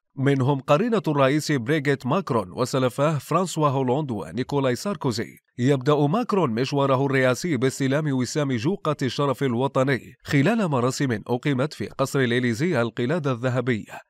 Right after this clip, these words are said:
التي تزن تسعمائة واثنين وخمسين غراما يتوسطها حرف اتش بي وتعني الشرف والوطن، علامة على المسؤولية الكبيرة التي يحملها رئيس الجمهورية المنتخب. ومن المسؤولية التي تواجه ماكرون في بداية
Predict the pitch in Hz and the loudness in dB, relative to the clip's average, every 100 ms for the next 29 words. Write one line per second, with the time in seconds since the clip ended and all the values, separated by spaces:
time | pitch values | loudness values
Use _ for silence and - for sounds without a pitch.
0 | _ 131 135 131 139 226 175 160 131 143 | _ 0 2 0 0 0 2 0 0 0
1 | 139 127 180 175 131 120 - 185 156 131 | 2 2 2 2 2 2 0 0 2 0
2 | - 117 147 135 110 131 190 113 78 87 | 0 -2 0 0 0 -2 -2 -4 -6 -6
3 | 113 117 131 - 147 139 131 120 147 147 | -2 0 0 -2 -2 0 0 0 0 -2
4 | - 131 - 143 139 120 160 123 - - | -2 -4 -2 -4 -4 -4 -4 -4 -8 -20
5 | _ _ 135 135 127 247 240 180 120 - | _ _ 2 2 2 2 2 2 0 0
6 | 160 135 139 117 135 131 - 98 - _ | 0 2 2 2 0 -2 -4 -8 -10 _
7 | _ 123 143 214 233 196 175 147 139 135 | _ 4 4 2 0 0 2 4 4 2
8 | 123 135 143 131 135 127 143 131 143 127 | 0 -2 0 2 2 0 0 0 0 2
9 | 127 135 131 - 131 135 127 127 131 135 | 0 2 0 0 -4 0 2 2 0 0
10 | 135 110 131 123 127 127 127 120 127 120 | -2 0 -2 0 0 2 0 0 -2 -2
11 | 104 - - _ - _ _ 127 143 156 | -4 -4 -18 _ -20 _ _ 2 4 4
12 | 160 156 156 160 160 254 208 151 139 127 | 2 2 2 2 2 4 2 2 0 0
13 | 123 165 156 139 131 135 185 151 123 120 | 2 2 2 2 4 2 0 0 0 0
14 | 131 120 131 170 | -2 0 0 0